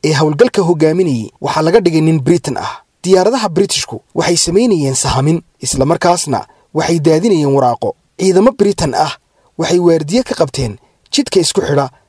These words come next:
Gaarisa iyo Wajeer. Askartii Kenyaatiga ahayd waxay dadka xoolo dhaqatada ah ee Soomaaliyeed u tixgelinayeen dhammaantood inay qayb ka yihiin muqaawamada, waxayna hub culus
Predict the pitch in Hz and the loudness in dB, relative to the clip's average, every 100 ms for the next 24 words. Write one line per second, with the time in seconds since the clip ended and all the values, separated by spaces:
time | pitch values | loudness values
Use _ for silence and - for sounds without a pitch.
0 | _ - 160 240 - 151 151 135 127 143 | _ -2 0 0 -2 -2 0 0 0 -2
1 | 117 - _ _ - - - 160 175 156 | -4 -6 _ _ -10 -4 -2 -2 -2 -4
2 | 165 160 185 226 151 131 117 101 _ 147 | 0 2 4 2 0 -2 -2 -8 _ -4
3 | 139 151 214 - - 170 160 160 - 160 | -2 0 -2 -2 -2 0 2 0 -2 0
4 | 226 160 165 - 220 - 127 113 113 127 | 2 2 -2 -2 -2 -2 -2 0 0 2
5 | 147 147 _ _ _ 254 - 123 160 170 | 0 -2 _ _ _ -2 -2 -4 0 2
6 | 165 135 110 117 _ _ 151 151 165 208 | 2 0 -2 -8 _ _ -4 0 2 2
7 | 180 170 - 247 175 - 190 - 185 151 | 2 0 2 2 2 2 -2 0 -2 -2
8 | 139 131 110 _ _ 139 - 131 131 147 | -2 -2 -6 _ _ -4 0 0 2 0
9 | 131 - - 139 135 156 165 202 135 160 | -2 -6 -4 -2 0 2 2 2 2 0
10 | - | 0